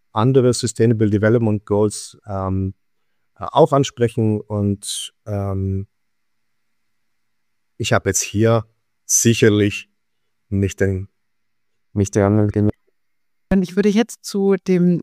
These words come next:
Speaker 2: letzten Teil unseres gemeinsamen Podcasts kommen. Du musst dich jetzt ein bisschen zurücklehnen, entspannen und darfst spontan auf die folgenden fünf Fragen antworten. Ich werde gar nicht reagieren. Das ist, ähm,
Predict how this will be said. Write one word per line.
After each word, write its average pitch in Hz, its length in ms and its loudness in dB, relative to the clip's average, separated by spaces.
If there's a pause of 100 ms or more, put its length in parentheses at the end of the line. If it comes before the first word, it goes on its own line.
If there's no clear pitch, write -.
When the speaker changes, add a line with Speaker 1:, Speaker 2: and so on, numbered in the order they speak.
Speaker 2:
letzten 254 300 -4
Teil 147 240 2
unseres 151 340 -2
gemeinsamen 139 560 0
Podcasts - 500 -6
kommen. 190 200 0
Du 190 60 2
musst 165 180 -8
dich 160 100 -10
jetzt 135 140 -12
ein 131 100 -4
bisschen 139 300 -6
zurücklehnen, 143 460 -2
entspannen 139 520 0
und - 160 -6
darfst 131 360 0 (500)
spontan 165 640 0
auf 160 220 -2
die 151 140 -8
folgenden 214 420 0
fünf 226 280 -2
Fragen 135 460 -2
antworten. 135 520 -2
Ich - 160 -10
werde 131 200 -4
gar 131 160 -2
nicht 196 240 -4
reagieren. 117 340 -4
Das 156 120 -10
ist, - 260 -14
ähm, 131 380 -8